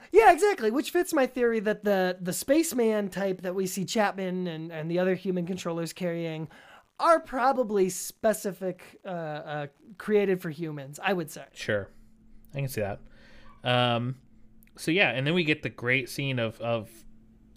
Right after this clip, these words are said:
Speaker 2: actual Chapman talking to Visser Three. I always thought this was really cool that they let their host take over and talk to, like, negotiate. Um,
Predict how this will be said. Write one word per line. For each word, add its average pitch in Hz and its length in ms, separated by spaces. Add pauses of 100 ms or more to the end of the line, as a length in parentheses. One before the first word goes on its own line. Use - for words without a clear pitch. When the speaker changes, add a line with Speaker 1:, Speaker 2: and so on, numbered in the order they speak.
Speaker 2:
actual 131 520
Chapman 139 520
talking 120 300
to 120 60
Visser 117 260
Three. 123 260
I 120 40
always 117 200
thought 123 140
this 113 140
was 107 100
really 110 220
cool 117 420 (380)
that 113 120
they 214 140
let 208 340
their 110 180
host - 580 (600)
take 127 260
over 120 400
and 104 180
talk 110 460
to, - 120
like, 104 220
negotiate. 117 800 (800)
Um, 104 580